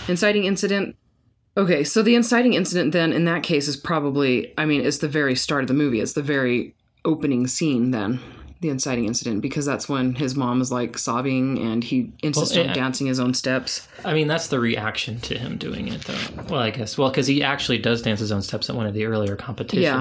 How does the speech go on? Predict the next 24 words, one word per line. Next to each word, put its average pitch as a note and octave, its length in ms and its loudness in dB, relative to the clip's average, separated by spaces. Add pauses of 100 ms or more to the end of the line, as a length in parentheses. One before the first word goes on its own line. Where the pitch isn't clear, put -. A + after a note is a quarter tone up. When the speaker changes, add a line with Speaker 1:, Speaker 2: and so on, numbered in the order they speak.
(140)
Speaker 1:
Yeah. - 40 -4
Speaker 2:
and G#2+ 80 -2
then G2+ 160 -2
that G#2 180 -4
causes G#2 340 -4
a A2 60 -6
big G2+ 180 -6
problem, G#2+ 360 -2
and, G2+ 200 -2 (540)
um, G#2 280 0
his G#2 160 -4
partner's A#2 340 -4
like, - 240 -14
"What F#3 140 -2
on G3 120 0
earth G#3 240 0
are G#3+ 100 -4
you G#3+ 140 0
doing?" G3+ 440 2 (200)
<laughs> - 220 -12
You A#2+ 80 0
know? G#2 120 0 (260)
Speaker 1:
Yeah. D#3+ 460 2 (180)
Um, G3+ 300 4